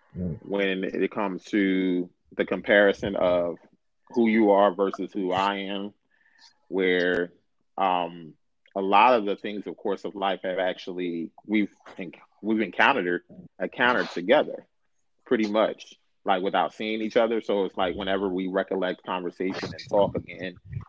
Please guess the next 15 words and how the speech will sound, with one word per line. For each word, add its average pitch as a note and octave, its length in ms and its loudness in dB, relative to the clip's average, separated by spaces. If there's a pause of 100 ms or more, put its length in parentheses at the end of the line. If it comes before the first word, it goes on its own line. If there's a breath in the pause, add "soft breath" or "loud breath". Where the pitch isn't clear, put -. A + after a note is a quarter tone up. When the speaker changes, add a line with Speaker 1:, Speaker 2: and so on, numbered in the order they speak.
(140)
Speaker 2:
there's F2 180 0
a F#2 80 2
lot F2+ 420 6
that F2 180 2
actually F2+ 480 0
has E2 140 -2
happened F2+ 460 2
that E2 240 -2
is, - 200 -16
is G2 200 -4
similar. B2+ 500 0 (1080)
So F#2+ 380 6
Speaker 1:
Right. - 100 -4 (680)
Speaker 2:
I G2 80 4
remember G2+ 720 0